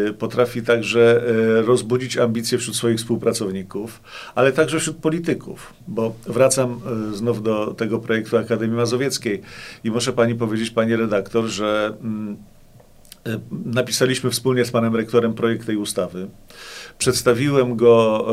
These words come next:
e, w Ministerstwie Edukacji. Mm, zainteresowałem tym projektem, e, Akademii Mazowieckiej, e, panią marszałek Sejmu, która do tego podeszła także bardzo życzliwie. I tutaj, e, pod projektem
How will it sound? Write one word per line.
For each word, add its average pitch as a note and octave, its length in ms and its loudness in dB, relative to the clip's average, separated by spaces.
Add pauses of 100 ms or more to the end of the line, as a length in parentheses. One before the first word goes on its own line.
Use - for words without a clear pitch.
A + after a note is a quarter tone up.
e, G2+ 40 -4
w G2 40 -10
Ministerstwie A#2+ 480 2
Edukacji. G#2+ 760 -2 (260)
Mm, G2+ 420 -10
zainteresowałem C3+ 1000 2
tym A#2+ 160 -4
projektem, A#2 560 2
e, A2+ 300 -2
Akademii A#2+ 360 0
Mazowieckiej, A2 840 -2
e, G2+ 80 -6
panią A2+ 240 -2
marszałek A2+ 500 2
Sejmu, F#2+ 520 -2 (480)
która B2 300 4
do A#2+ 100 2
tego A#2+ 240 2
podeszła A2+ 360 0
także A2+ 280 0
bardzo G2+ 280 -2
życzliwie. F#2+ 680 -6 (220)
I B2 160 -2
tutaj, A#2+ 680 2 (320)
e, A2+ 300 2
pod B2 280 2
projektem B2+ 640 2